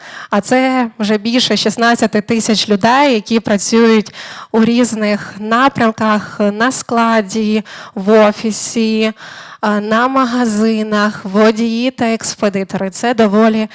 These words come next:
складно, адже коли в команді працює сто людей, то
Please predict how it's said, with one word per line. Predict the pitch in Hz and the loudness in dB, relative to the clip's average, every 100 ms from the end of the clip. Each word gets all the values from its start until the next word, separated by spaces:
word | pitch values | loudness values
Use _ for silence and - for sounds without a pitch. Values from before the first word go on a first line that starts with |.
| - | -14
складно, | - - 208 196 208 208 | -12 -4 -4 -2 -2 -2
адже | 220 208 233 226 220 | -2 0 2 2 2
коли | 220 220 254 254 254 | 2 2 0 0 -2
в | 233 - | -2 -2
команді | 226 220 233 233 220 220 | -2 2 0 0 -4 -2
працює | 208 220 220 - 226 226 | -2 0 -2 0 2 2
сто | 220 - 262 | 0 0 2
людей, | 294 233 220 214 202 - - - | 2 2 2 0 -4 -12 -20 -14
то | - 226 226 220 | 0 4 6 6